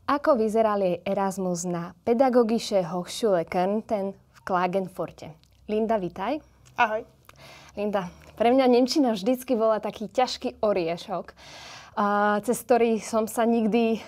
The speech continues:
Speaker 1: a, nedostala. A potrebovala si ty na štúdium v Rakúsku nemčinu, alebo si si vystačila s angličtinou?
Speaker 2: Eh, no to je dobrá otázka na úvod.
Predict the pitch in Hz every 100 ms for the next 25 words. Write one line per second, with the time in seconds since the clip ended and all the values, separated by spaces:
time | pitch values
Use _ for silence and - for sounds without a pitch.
0 | - - 220 208 202 185 190 190 185 -
1 | 170 170 180 - - - - - 190 190
2 | 190 185 240 254 294 294 277 240 233 226
3 | 254 254 202 - 233 208 220 196 190 185
4 | 208 - - 190 180 170 - 294 262 214
5 | 208 208 220 - 190 196 - 180 - 180
6 | 185 185 - 202 175 170 - - 175 175
7 | 185 - _ - _ _ 175 226 220 208
8 | 196 202 208 226 240 233 214 226 240 233
9 | 240 - 254 233 226 196 214